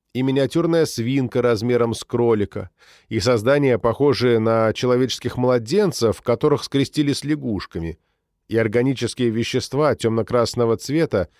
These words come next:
по консистенции подобные жидкой кашице, которая перетекала свободно с места на место. Все это больше напоминало плоды кинематографических спецэффектов, чем те штуковины, которые мы с Байдай наблюдали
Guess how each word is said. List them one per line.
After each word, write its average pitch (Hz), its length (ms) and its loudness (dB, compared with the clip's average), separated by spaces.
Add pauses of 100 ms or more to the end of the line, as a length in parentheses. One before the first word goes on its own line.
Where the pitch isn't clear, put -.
(580)
по 120 100 0
консистенции 131 840 0
подобные 135 580 2
жидкой 131 380 -2
кашице, 135 720 -4 (600)
которая 120 420 2
перетекала 117 600 2
свободно 113 560 0
с - 140 -6
места 104 300 -2
на 107 120 -2
место. 104 400 -6 (1120)
Все - 180 -4
это 214 120 -2
больше 190 300 -2
напоминало 160 600 2
плоды 143 360 0
кинематографических 131 960 -2
спецэффектов, 131 800 -4
чем 95 220 -2
те 113 220 0
штуковины, 110 680 0
которые 110 400 0
мы 107 200 2
с 95 60 -4
Байдай 107 400 2
наблюдали 104 640 0